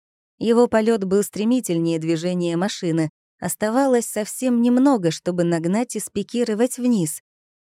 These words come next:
Но, увидев огненного крылатого воина в небе, Зоя внезапно так испугалась, что слишком резко дёрнула штурвал.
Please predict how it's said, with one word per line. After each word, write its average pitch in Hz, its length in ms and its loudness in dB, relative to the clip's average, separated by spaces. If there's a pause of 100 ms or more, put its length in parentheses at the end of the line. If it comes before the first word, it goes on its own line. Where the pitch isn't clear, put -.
Но, 277 360 4
увидев 220 460 -2
огненного 208 560 2
крылатого 185 680 0
воина 185 480 0
в 170 60 -4
небе, 202 420 2 (400)
Зоя 196 380 0
внезапно 185 580 0
так 190 220 -2
испугалась, 185 720 -2 (260)
что - 280 -4
слишком 214 560 -2
резко 233 440 -2
дёрнула 220 540 2
штурвал. 208 600 0